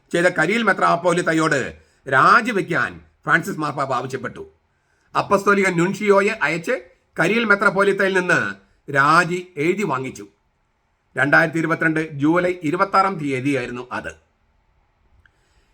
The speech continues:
ഇതൊരു സൂചന-, സൂചനയാണ് എന്ന് തിരിച്ചറിയാൻ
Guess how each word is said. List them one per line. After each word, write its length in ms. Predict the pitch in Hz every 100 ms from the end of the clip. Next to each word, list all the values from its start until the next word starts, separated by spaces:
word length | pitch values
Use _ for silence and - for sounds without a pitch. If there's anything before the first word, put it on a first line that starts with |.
| _ _
ഇതൊരു 280 | 254 349 269
സൂചന-, 680 | - 202 247 269 247 220 226
സൂചനയാണ് 720 | 180 202 226 196 175 185 190
എന്ന് 180 | 165 180
തിരിച്ചറിയാൻ 720 | 165 196 208 175 165 165 196